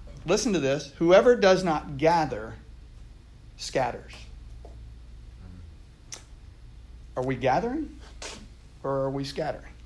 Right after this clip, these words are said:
If you're not gathering, you're scattering, is what he's saying. If you're not gathering souls for Christ, you're scattering. So as disciples,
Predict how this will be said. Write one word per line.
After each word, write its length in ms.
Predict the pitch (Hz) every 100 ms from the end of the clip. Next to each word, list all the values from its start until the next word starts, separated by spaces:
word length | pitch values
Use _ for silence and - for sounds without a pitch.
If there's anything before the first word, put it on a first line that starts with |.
| - -
If 220 | 165 160
you're 140 | 160 254
not 340 | 240 254 185
gathering, 800 | 180 233 202 135 131 143 165 - -
you're 140 | 156
scattering, 460 | - 220 127 - -
is 80 | 139
what 120 | 135
he's 120 | 120 -
saying. 280 | 156 - - - - - - - -
If 160 | 160 151
you're 140 | 240
not 400 | 330 294 175 151
gathering 800 | 156 202 220 185 135 127 120 131 - - - - - - - - - - - - - -
souls 720 | - 208 185 123 113 117 -
for 160 | - 147
Christ, 560 | - 160 123 - - - - - - -
you're 140 | 156 311
scattering. 420 | - 226 156 - - - - - - - - - - - - - - - - - - - - - - - - - - - - - - - - - - - - - - - - - - - - - -
So 180 | - 147
as 120 | 131
disciples, 920 | - - 190 202 202 156 156 160 -